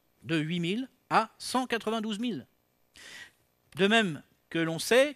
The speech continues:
qu'au début du dix-huitième siècle, une femme se vendait moitié moins cher que, qu'un homme.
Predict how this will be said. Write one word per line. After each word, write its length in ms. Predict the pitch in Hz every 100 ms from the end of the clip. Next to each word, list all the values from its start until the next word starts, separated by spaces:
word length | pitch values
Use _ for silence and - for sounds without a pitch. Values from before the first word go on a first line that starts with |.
| -
qu'au 360 | 170 - 165
début 320 | 156 180 220
du 100 | 185
dix-huitième 540 | 170 170 160 160 165 156
siècle, 360 | - - 170 156
une 180 | 175 147
femme 300 | - 233 214
se 140 | 170
vendait 280 | 156 151 180
moitié 400 | 170 208 - 226
moins 180 | 208 190
cher 380 | - 226 254 - - - _ -
que, 340 | 180 202 214 - _ _ _
qu'un 160 | - 214
homme. 240 | 214 147